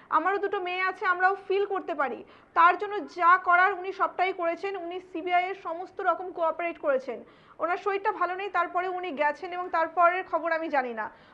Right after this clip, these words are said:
ওখান থেকে জানানো হলো ওনাকে অ্যারেস্ট করা হয়েছে, ওয়েট করানো হয়েছে তিন ঘন্টার বেশি সময়। অ্যারেস্ট মেমো দেওয়ার সময় বারবার বলার পরেও অনেক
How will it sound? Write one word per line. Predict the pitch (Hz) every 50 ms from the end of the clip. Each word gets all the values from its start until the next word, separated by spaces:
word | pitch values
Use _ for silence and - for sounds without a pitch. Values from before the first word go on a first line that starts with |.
| -
ওখান | - 349 339 415 415
থেকে | 403 427 440
জানানো | 392 359 339 349 359 381 427
হলো | 370 392 381 403 392
ওনাকে | 370 359 - 403 370
অ্যারেস্ট | 330 320 339 349 - -
করা | 349 330 339 349
হয়েছে, | 359 349 349 339 302 - 392
ওয়েট | - - 330 349 359 349
করানো | - 370 339 339 359
হয়েছে | 370 359 339 339 381 370
তিন | 370 349 339 359 370
ঘন্টার | 370 349 349 349 359 349
বেশি | 285 320 311 349
সময়। | 339 - 302 269 254 226 208 190 - - - - - -
অ্যারেস্ট | - 330 349 370 440 440 - 415
মেমো | 392 403 415
দেওয়ার | 392 311 339 330 339 349
সময় | 349 - 392 370 359 370 370
বারবার | 302 269 - 320 330 330 311 302 339 339 339
বলার | 269 302 294 311 330 330
পরেও | 339 339 330 320 330 381 440 - - - - - -
অনেক | - 320 339 359 403 403